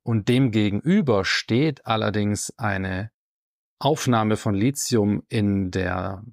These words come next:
Bevölkerung in Deutschland bei lediglich drei Milligramm.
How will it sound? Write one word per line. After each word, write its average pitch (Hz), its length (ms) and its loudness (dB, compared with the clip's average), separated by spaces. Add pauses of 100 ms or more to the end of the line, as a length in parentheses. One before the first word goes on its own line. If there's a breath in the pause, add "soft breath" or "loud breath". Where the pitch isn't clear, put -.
(120)
Bevölkerung 101 580 -2
in 92 160 -6
Deutschland 127 1040 0
bei 101 140 2
lediglich 113 600 0
drei 120 480 2
Milligramm. 92 800 -2